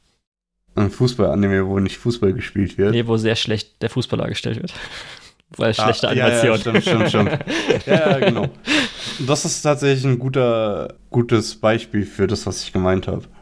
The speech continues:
Speaker 1: Aber du hast vorhin schon den Antagonisten angesprochen und ich hab ja zwischen reingekriegt, es gibt ja mehrere Antagonisten.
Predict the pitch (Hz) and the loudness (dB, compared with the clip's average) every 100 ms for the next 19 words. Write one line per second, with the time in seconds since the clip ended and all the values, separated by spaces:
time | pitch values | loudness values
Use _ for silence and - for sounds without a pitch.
0 | - _ _ _ _ - 110 127 147 143 | -20 _ _ _ _ 0 2 2 0 0
1 | 135 131 120 120 120 110 107 110 107 110 | 0 0 -2 -2 -2 0 0 0 2 2
2 | 120 - 107 92 92 - - 95 117 98 | 0 0 0 0 -2 -2 -2 0 0 0
3 | 104 107 - 107 101 101 - - 104 104 | 0 -2 -2 0 2 0 -4 -10 -6 -2
4 | 95 104 92 107 - 101 - - 95 95 | 2 2 0 -2 -2 -4 -4 0 0 2
5 | 98 98 92 90 90 92 92 92 90 - | 2 0 -4 -6 -4 -4 0 0 -2 -4
6 | 101 98 | -4 -4